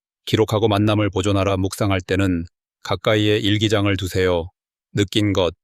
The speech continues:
들은 것, 떠오르는 성경 구절을 적으세요. 꿈, 환상, 영감 모두 기록하세요. 이 습관은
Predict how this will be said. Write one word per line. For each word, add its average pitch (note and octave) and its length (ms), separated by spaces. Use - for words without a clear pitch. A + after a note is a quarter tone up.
들은 G#2 300
것, F2 240
떠오르는 A2+ 460
성경 G#2+ 400
구절을 G2+ 340
적으세요. F2+ 640
꿈, G2 380
환상, F#2 560
영감 F2+ 600
모두 G2+ 600
기록하세요. E2+ 760
이 A2+ 120
습관은 G2 560